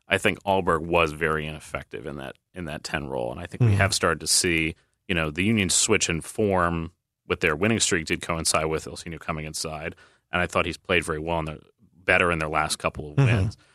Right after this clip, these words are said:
Speaker 1: So you wonder whether, especially given the focus on defense, whether shifting Ilsinho out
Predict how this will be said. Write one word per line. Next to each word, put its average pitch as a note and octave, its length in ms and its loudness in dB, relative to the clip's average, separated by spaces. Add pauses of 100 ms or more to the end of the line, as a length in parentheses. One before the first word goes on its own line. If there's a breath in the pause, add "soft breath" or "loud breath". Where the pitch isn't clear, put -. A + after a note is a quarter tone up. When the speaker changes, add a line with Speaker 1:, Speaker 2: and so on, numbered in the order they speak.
Speaker 1:
So - 100 0
you G#2 140 4
wonder A2 280 6
whether, F2+ 500 6 (840)
especially F2 640 2
given F2+ 440 0
the E2 80 0
focus E2 400 -2
on D#2 140 -4
defense, E2+ 600 -2
whether E2 240 2
shifting D#2+ 560 -4
Ilsinho E2 520 -2
out E2 320 0